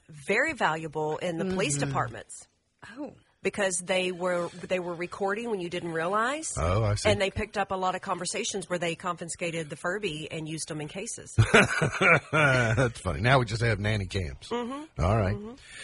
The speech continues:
Speaker 3: A Pennsylvania man has broken an unofficial Chick-fil-A record with one hundred thirty-two days of consecutive meals
Speaker 1: That's all he can do.
Speaker 3: from Chick-fil-A.
Speaker 2: <laughs> She's like, "Wait a minute."
Speaker 3: Misty says, "Lightweight."
Speaker 1: <laughs>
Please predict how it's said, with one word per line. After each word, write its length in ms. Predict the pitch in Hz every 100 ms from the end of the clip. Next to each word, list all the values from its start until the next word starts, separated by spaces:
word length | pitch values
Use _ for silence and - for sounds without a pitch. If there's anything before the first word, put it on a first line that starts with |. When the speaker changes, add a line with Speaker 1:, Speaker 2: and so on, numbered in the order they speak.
| -
Speaker 3:
A 120 | 113 127
Pennsylvania 600 | 202 208 170 185 190 151
man 440 | 135 113 123 160 - 123
has 200 | 107 104
broken 400 | 135 139 143 117
an 100 | 110
unofficial 540 | 147 131 143 131 113
Chick-fil-A 640 | - 156 - 135 123 127
record 440 | 123 110 104 101 95
with 200 | 113 - - -
one 140 | 117 123
hundred 320 | 175 165 139
thirty-two 540 | 147 135 117 107 120 104
days 320 | 101 92 92
of 120 | 95
consecutive 680 | 98 - - 113 - 85 95
meals 340 | 90 64 107 -
Speaker 1:
That's 180 | -
all 80 | 170
he 120 | 175
can 160 | 170 170
do. 100 | 165
Speaker 3:
from 100 | 78
Chick-fil-A. 600 | - - - 87 - 135 135
Speaker 2:
<laughs> 260 | 120 101 - - -
She's 320 | 403 320 269 -
like, 300 | 233 220 190
"Wait 160 | 185
a 60 | 180
minute." 160 | 160
Speaker 3:
Misty 280 | 120 117 101
says, 300 | 98 - -
"Lightweight." 760 | - 85 87 87 82 80 -
Speaker 1:
<laughs> 60 | -